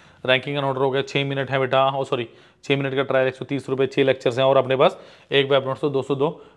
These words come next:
मल्टीपल चॉइस क्वेश्चन इसमें दिए गए हैं। इसी तरीके से पूरा का पूरा रीजनिंग आपके हाथ में है, जैसे आप करना चाहें। क्लियर? जैसे सीटिंग अरेंजमेंट हो गया, एनालॉजी हो गया, <coughs> आपका insert the missing character हो गया, लॉजिकल अल्फाबेट्स हो गए,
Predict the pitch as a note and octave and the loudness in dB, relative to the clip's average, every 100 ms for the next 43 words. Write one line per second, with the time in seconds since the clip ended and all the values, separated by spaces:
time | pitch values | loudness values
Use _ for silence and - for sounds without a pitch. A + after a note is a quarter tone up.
0 | - B2 B2 C3 C3+ B2+ C3+ C3 C3 E3+ | -4 -2 0 0 0 -2 -2 -2 -6 -4
1 | D3 A#2 G#2+ G#2 G2+ A#2 C#3+ G#3+ F3+ E3 | -4 -4 -6 -10 -12 -8 -4 0 2 0
2 | D#3 C#3+ E3 - E3+ G3 G3+ F3+ D3 C#3 | -2 -2 -4 -2 2 6 6 4 0 2
3 | F3 - - - _ C#3+ C#3+ C#3+ D3+ G#3+ | 2 -2 -20 -20 _ -4 -2 -2 -2 -4
4 | G#3+ B2 B2 E3 C3 B2 A#2+ C#3 C3+ E3 | -2 -2 0 0 2 2 2 -4 -4 -2
5 | B2+ A#2+ C#3 - A#2 A2+ A2 G2+ - D#3 | 0 2 0 -2 -6 -6 -8 -12 -4 -2
6 | G3 - - - - - B2 C3+ B2+ C3 | -2 -8 -20 -20 -12 -6 -2 0 0 0
7 | C3 C3 C3 B2 C3+ C3 B2+ B2+ A#2+ B2 | -2 -2 -2 -2 -2 -2 0 0 0 0
8 | A#2+ B2 B2+ - - - - - D#3+ - | 0 0 -2 -10 -20 -6 -4 4 6 6
9 | D3+ C3+ C3 B2+ C3 B2+ - B2+ B2 - | 2 -2 -2 0 -2 -4 -8 -6 -6 -6
10 | B2+ B2 B2 A#2+ B2 B2 B2+ A#2+ A#2+ - | -6 -2 -2 0 0 0 0 -2 -4 -4
11 | A#2+ B2 | -4 -4